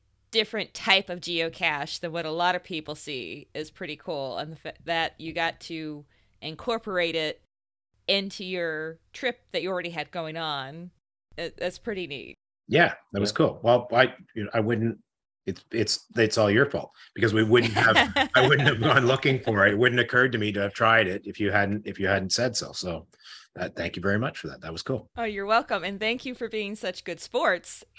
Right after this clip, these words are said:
Speaker 1: and doing it. <laughs>
Speaker 2: So, so no, that was, that was just fine.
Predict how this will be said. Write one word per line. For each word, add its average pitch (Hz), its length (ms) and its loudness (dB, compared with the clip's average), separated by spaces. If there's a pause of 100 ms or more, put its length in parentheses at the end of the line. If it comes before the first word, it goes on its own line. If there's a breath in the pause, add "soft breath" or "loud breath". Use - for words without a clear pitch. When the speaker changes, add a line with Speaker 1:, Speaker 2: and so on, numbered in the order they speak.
(120)
Speaker 1:
and - 120 2
doing 202 280 0
it. - 1400 0
<laughs> - 160 -12 (1300 loud breath)
Speaker 2:
So, - 180 -6
so - 200 -6
no, 85 360 -4
that 92 140 -4
was, 90 280 -8
that 85 180 -4
was 85 160 -6
just - 260 -10
fine. - 200 -18